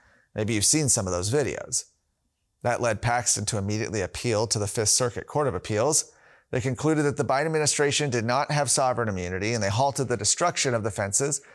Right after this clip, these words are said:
as the issue continues to be litigated. Paxton said, "I am very pleased the appellate court has forbidden federal agents sent by the Biden administration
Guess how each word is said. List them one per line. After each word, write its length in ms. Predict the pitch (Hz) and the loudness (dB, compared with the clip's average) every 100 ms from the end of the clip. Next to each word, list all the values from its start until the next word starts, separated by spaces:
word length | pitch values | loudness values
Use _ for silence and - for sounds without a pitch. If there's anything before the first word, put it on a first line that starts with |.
| - _ | -20 _
as 200 | 127 123 | 0 0
the 100 | 113 | 0
issue 220 | 117 135 | 0 0
continues 420 | 127 117 104 107 - | -2 -2 -2 -2 -2
to 60 | |
be 120 | 127 | -2
litigated. 720 | 127 156 190 123 107 73 65 - _ _ _ _ _ _ _ _ | 0 2 2 0 0 -2 -6 -12 _ _ _ _ _ _ _ _
Paxton 400 | - 120 101 120 | -4 -2 0 0
said, 180 | 110 120 | 2 2
"I 120 | 113 | 2
am 100 | 107 | 0
very 260 | 104 127 123 | 0 2 2
pleased 580 | 113 - 185 233 233 - | -2 0 2 2 2 2
the 80 | 165 | 2
appellate 340 | 151 147 131 | 2 0 0
court 260 | - 147 135 | 0 0 2
has 200 | 123 123 | 0 0
forbidden 460 | - 117 120 135 | 0 0 0 0
federal 340 | 127 135 123 117 | 0 2 2 2
agents 420 | 113 135 156 208 | 2 0 0 0
sent 240 | - 123 101 | 2 2 0
by 140 | 104 | 0
the 100 | 92 | 0
Biden 260 | 90 110 117 | 0 0 0
administration 800 | 104 101 98 - 104 104 143 147 | -2 -2 -2 -2 -2 -2 -2 -4